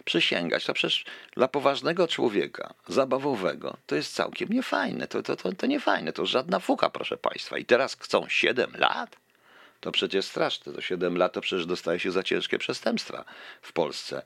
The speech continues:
takie jak morderstwo, gwałty, prześladowania. E, chyba że się, chyba że się oszukuje na wacie, wtedy dostaje się dwadzieścia pięć lat po prostu. No, a tego nikomu nie życzę.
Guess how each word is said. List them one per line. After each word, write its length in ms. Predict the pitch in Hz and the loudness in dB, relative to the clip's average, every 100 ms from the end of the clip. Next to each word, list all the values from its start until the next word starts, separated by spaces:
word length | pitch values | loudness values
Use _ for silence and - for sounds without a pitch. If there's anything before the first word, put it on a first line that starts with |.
| - - | -12 -10
takie 240 | - 76 82 | -6 -4 0
jak 220 | 67 - | 0 -2
morderstwo, 800 | 73 80 120 113 - - 98 76 | -4 2 2 2 -2 -6 -2 -2
gwałty, 720 | 71 73 110 101 98 - 87 | -4 0 2 4 0 -6 -6
prześladowania. 1080 | - - - 64 71 85 107 113 101 92 90 - - - - | -4 -4 -4 -4 -2 2 4 2 2 0 -2 -6 -18 -20 -14
E, 220 | - 92 98 | -4 -2 -2
chyba 420 | - 127 117 117 | 2 2 2 2
że 140 | 110 | 0
się, 520 | - - 104 95 60 98 | 0 0 -2 -2 -4 -4
chyba 260 | 123 113 | 0 0
że 120 | 107 104 | 2 0
się 180 | 87 | -2
oszukuje 400 | 107 - - 98 | -2 -4 0 0
na 120 | 95 95 | 0 0
wacie, 340 | 85 76 90 | 0 0 -4
wtedy 240 | - 73 | -8 -8
dostaje 300 | 80 - 87 | -6 -4 -2
się 140 | 85 80 | -2 -4
dwadzieścia 440 | 80 80 78 - | -4 -4 -4 -6
pięć 320 | - - - | -6 -6 -4
lat 120 | - - | -6 -6
po 100 | - | -14
prostu. 440 | - - - - - - - - - | -12 -10 -12 -14 -18 -16 -16 -14 -6
No, 260 | 95 80 | -2 -2
a 320 | - 85 82 85 | -2 -2 -2 -2
tego 420 | 90 90 85 92 | -4 0 0 0
nikomu 400 | 90 85 82 76 | -2 -2 -2 -2
nie 140 | 76 | -4
życzę. 320 | 78 - - | -4 -6 -8